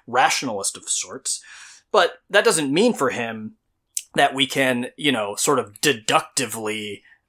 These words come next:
somehow predict the future and base our actions on that prediction accordingly or something like this. Instead, he says, you know, look, for things like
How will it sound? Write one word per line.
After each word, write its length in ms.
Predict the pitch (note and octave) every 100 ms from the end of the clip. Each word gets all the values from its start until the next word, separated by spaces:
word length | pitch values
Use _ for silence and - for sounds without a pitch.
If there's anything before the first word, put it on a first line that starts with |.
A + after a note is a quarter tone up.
| _
somehow 800 | - - B2 A#2 A#2 G#2+ G#2 G2+ - _ _ _ _
predict 680 | - C3+ C3+ C#3 - - - C#3
the 100 | D#3+
future 640 | - D#3 - D3 C#3 C3
and 440 | A#2+ A#2 G#2+ G#2+ G#2+
base 260 | A#2+ A#2+
our 160 | A#2 A#2
actions 500 | A#2 A#2+ - A2+ G#2
on 180 | G#2 G#2
that 260 | G#2 -
prediction 480 | - A2+ G#2+ - G2+
accordingly 760 | F#2+ - C3+ F3+ A2 F2+ F2 F#2
or 120 | F#2
something 300 | - - F#2
like 180 | F2+ -
this. 320 | A#2+ - - - -
Instead, 440 | D3 B2+ - A#3
he 120 | D#3 D3+
says, 500 | C#3+ C3 B2+ B2 - - - - -
you 140 | E3+
know, 340 | C3+ G#2+ G2+ F2
look, 480 | A2+ D#3+ G3+ - - -
for 600 | D#3+ D#3 D3 C#3+ C3+ - _ _ _ _
things 340 | - A#3 B3 F3+
like 360 | E3 C#3+ -